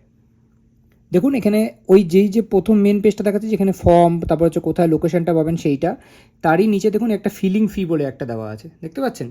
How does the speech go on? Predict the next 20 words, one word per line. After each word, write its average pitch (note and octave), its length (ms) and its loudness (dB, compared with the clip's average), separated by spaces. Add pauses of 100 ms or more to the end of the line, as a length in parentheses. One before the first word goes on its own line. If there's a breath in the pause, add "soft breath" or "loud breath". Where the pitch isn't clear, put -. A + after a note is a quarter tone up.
ফিলিং F3+ 320 -6
ফি। A3 160 -14 (720 soft breath)
তো D#3+ 120 -12 (100)
এখানে G#3 300 -8
ক্লিক G3+ 260 -10
করুন, B3+ 260 -6 (160)
এখানে F3+ 260 -6 (100)
ক্লিক E3 200 -10
করলে G3 220 -4
আপনি G#3 180 -6
পাবেন, A#2+ 340 -8
দেখুন C3 240 -8
এই A2+ 40 -12
যে B2 80 -14
চারশো C#3+ 300 -8 (100)
দশ C3+ 140 -4
ডলার C3 280 -6
লেখা G#2+ 240 -14
আছে। - 100 -20 (580 soft breath)
তো D#3 140 0